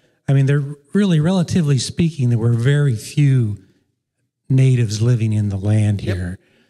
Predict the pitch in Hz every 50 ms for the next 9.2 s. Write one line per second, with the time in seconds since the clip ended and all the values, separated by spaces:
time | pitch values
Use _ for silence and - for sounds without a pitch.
0 | _ _ _ _ - 131 123 120 120 113 107 131 123 - - - - 147 139 156
1 | 151 151 - - - 151 165 185 165 165 165 143 117 - 131 123 123 123 113 -
2 | - - - 131 135 123 - - 131 120 110 110 107 98 95 101 - _ _ _
3 | _ _ _ _ _ - 127 120 113 107 113 98 - - - - - - 131 123
4 | 127 131 135 131 123 123 120 127 127 127 127 131 127 123 - - 143 127 123 123
5 | 123 127 131 131 123 131 131 131 135 139 135 127 - - - _ _ _ _ _
6 | _ _ _ _ _ _ _ _ _ - 131 131 139 135 180 175 156 131 120 -
7 | 180 180 175 - 143 127 123 127 123 113 107 151 165 170 160 143 127 131 143 160
8 | 165 156 143 123 123 120 120 117 117 120 123 120 120 117 113 113 - 143 131 123
9 | - 127 107 98